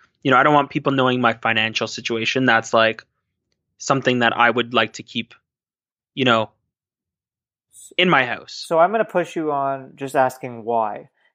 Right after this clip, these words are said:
Speaker 2: Because I, I have, thinking about it now, I'm wondering if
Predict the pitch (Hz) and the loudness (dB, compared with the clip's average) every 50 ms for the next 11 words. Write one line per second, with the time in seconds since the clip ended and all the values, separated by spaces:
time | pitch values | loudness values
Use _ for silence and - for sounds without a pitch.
0 | _ - 147 - 156 143 123 131 - 147 151 160 - - - - 147 131 135 147 | _ -2 0 2 2 2 2 2 2 4 4 4 4 2 0 -2 -2 0 0 2
1 | 156 165 170 151 139 - - _ - - 170 175 175 190 180 160 165 151 143 135 | 2 2 2 0 -2 -8 -20 _ -8 -4 -4 -4 -4 -4 0 2 2 2 2 0
2 | 120 113 107 107 123 156 202 226 233 _ _ _ _ _ _ _ _ - 135 135 | -4 -6 -6 -6 -6 -6 -8 -10 -14 _ _ _ _ _ _ _ _ 0 0 0
3 | 135 131 131 131 139 151 156 165 175 175 165 147 135 131 127 - - - | 0 0 2 2 2 2 2 0 0 0 0 -2 0 -2 -2 -2 -6 -16